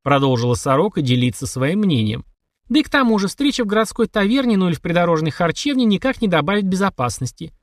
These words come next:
Тем более, что мы при ранениях», логично довела она суть. И мы, кстати, получив денежки, легонечко сможем уйти в любом направлении, что тоже удобно. Плюсом никто не погонится за нами сюда из-за недоброй молвы и слухов об этом самом месте,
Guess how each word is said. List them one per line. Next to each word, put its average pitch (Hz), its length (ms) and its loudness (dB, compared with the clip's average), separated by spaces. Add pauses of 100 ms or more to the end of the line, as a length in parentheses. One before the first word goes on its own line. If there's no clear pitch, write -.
(280)
Тем 269 180 2
более, 294 180 2
что - 140 -6
мы 262 120 2
при 247 140 -2
ранениях», 156 600 0 (120)
логично 127 540 0
довела 123 320 2
она 127 160 0
суть. - 300 -10 (360)
И 269 80 -2
мы, 302 120 2
кстати, 202 300 -2
получив 202 420 -2
денежки, 247 400 -2
легонечко 247 440 0
сможем 202 340 0
уйти 208 200 0
в 254 40 2
любом 240 260 2
направлении, 170 580 2
что 311 200 -6
тоже 135 300 0
удобно. 123 420 -2 (460)
Плюсом 277 380 0
никто 233 220 0
не 269 120 4
погонится 190 500 0
за 170 140 -2
нами 175 220 0
сюда 175 340 -2
из-за 160 180 -2
недоброй 180 380 0
молвы 214 380 2
и 240 40 0
слухов - 360 -6
об 175 140 0
этом 214 160 -2
самом 233 360 0
месте, 180 380 -4